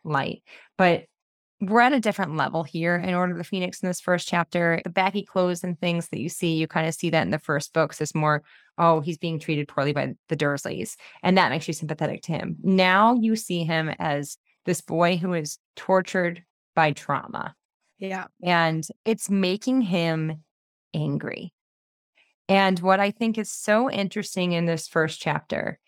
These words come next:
Speaker 1: is that Harry actually acts quite out of character. In Order of the Phoenix, there will be critics who would say, "Oh, Harry's annoying in that book. He's so moody." We have to remember, like, he's borderline possessed,
Speaker 2: There's
Speaker 1: right?
Speaker 2: three things going on. So he witnessed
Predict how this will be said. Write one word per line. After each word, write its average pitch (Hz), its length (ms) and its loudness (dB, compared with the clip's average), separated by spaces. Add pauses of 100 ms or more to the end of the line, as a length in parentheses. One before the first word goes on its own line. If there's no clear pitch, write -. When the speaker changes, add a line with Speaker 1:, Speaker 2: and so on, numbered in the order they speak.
(360)
Speaker 1:
is 190 160 2
that 196 200 4
Harry 226 600 2
actually 180 460 -2
acts 156 380 -2
quite 170 340 -2
out 156 220 2
of 165 120 -8
character. 165 600 0 (920)
In 185 220 0
Order 202 320 2
of 185 100 2
the 170 80 -6
Phoenix, 170 760 -2 (180)
there 202 140 2
will 190 60 4
be 180 120 -2
critics - 320 -2
who 175 80 -6
would 160 80 -4
say, 160 180 -2
"Oh, 160 220 0
Harry's 151 400 -2
annoying 151 320 -2
in 147 60 -2
that 147 140 0
book. 151 160 -6
He's - 160 -10
so 156 160 0
moody." 143 520 -4 (280)
We 208 80 6
have 214 120 2
to 208 60 -4
remember, 170 240 -2
like, 160 100 0
he's 147 200 -6 (560)
borderline 139 400 0
possessed, 139 480 -4
Speaker 2:
There's 247 320 2
Speaker 1:
right? 156 200 0
Speaker 2:
three 240 260 0
things 185 520 -4
going 175 360 0
on. 147 300 -4
So 185 240 2
he 202 220 -2
witnessed 233 560 -4